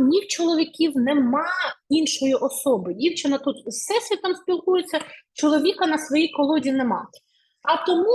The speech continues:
тут потрібно дозволити собі відкрито обговорити один з одним ваші почуття, і це вас наблизить один до одного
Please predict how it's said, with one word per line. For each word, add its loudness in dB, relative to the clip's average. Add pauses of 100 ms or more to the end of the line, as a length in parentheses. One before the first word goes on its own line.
(160)
тут 0
потрібно 2
дозволити 2
собі 0
відкрито 2
обговорити 0
один 0
з -4
одним 2
ваші -2
почуття, -4 (240)
і -2
це -2
вас 2
наблизить 0
один -2
до 2
одного -2